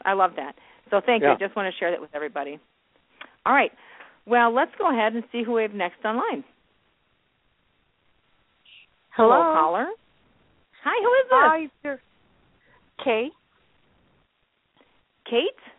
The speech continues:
Speaker 3: Hello. Kate, yeah.
Speaker 1: Hi, how are you, honey?
Speaker 2: Hi, Kate.
Speaker 3: I'm doing well. Hi. I'm November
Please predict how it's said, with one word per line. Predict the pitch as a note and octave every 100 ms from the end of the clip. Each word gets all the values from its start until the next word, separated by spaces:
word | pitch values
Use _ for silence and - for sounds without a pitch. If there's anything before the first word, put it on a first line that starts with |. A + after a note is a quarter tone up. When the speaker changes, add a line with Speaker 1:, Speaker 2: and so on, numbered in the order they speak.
| _ -
Speaker 3:
Hello. | D4 D#4 D#4+ D4 - _ _ _ _
Kate, | C#4 A#3+ F#3+ _ -
yeah. | C4
Speaker 1:
Hi, | B3 C4+
how | C4+ C#4
are | C4
you, | C#4 D4+
honey? | D4+ A#3 D3 - _ _ _ _ -
Speaker 2:
Hi, | D#3+
Kate. | - D#3 D#3
Speaker 3:
I'm | B3+ -
doing | C#4+ C#4 C#4 C4 B3+
well. | B3 A#3 -
Hi. | C#4+ C#4 C4+ C4 B3+ - - - - -
I'm | G3+ B3 C4+ C4+
November | C4 A3 A#3+ B3